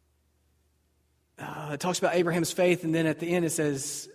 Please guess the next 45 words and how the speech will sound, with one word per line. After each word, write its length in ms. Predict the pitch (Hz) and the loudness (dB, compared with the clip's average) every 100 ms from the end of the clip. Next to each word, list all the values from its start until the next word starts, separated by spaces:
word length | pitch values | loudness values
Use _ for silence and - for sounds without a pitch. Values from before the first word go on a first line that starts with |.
| - | -12
"It's 180 | - 160 | -6 -6
counted 440 | - 202 202 202 165 | -2 0 0 0 0
to 180 | - 165 | -2 0
all 240 | 170 254 | 4 4
of 80 | 175 | 4
us 140 | 135 | 2
who 100 | - | -2
believe 380 | 147 147 147 147 | 0 4 4 2
in 120 | 165 | 0
him 500 | 151 - 240 143 110 - - - _ _ _ _ _ _ _ _ _ _ _ _ _ | -2 2 2 2 0 -12 -20 -20 _ _ _ _ _ _ _ _ _ _ _ _ _
who 140 | 180 | 0
raised, 500 | 156 160 156 143 - - - - _ - | 4 4 4 0 -4 -14 -20 -20 _ -6
uh, 180 | 135 131 | -2 0
from 200 | 160 143 | 0 0
the 80 | |
dead 280 | 139 143 131 | 2 2 2
Jesus 340 | 120 135 127 127 | 0 -2 -2 -2
our 100 | 123 | -2
Lord 340 | 123 123 120 | 0 -2 -2
and 100 | 113 | -6
who 100 | 143 | -6
delivered 420 | 139 143 135 135 135 | -2 -2 0 -2 -4
up 160 | 135 | -6
for 160 | - 123 | -4 -4
our 80 | 123 | -2
trespasses 680 | - 127 - 123 120 120 | -4 -6 -6 -6 -6 -10
and 100 | 120 | -10
raised 360 | 123 123 120 - - | -6 -6 -8 -14 -20
for 160 | - 123 | -14 -10
our 100 | 120 | -6
justification." 720 | 123 120 - 123 123 117 117 - - _ | -6 -8 -10 -10 -8 -8 -12 -16 -20 _
But 120 | 165 | -2
the 60 | 185 | 0
belief 340 | 196 285 277 | 4 4 4
is 120 | 196 | 2
in 200 | 170 147 | 2 2
God, 420 | 143 208 156 104 - - _ _ | 0 0 -2 -4 -12 -20 _ _
that, 320 | 147 - - | -8 -8 -8
that 100 | 160 | -8
he's 180 | 170 226 | -4 -2
trustworthy 600 | - 269 254 175 147 131 | 0 0 0 0 2 2
behind 360 | 120 123 120 113 | -2 -2 -4 -6
all 140 | 110 | -10
of 80 | 101 | -12
this. 320 | 101 - - | -18 -20 -20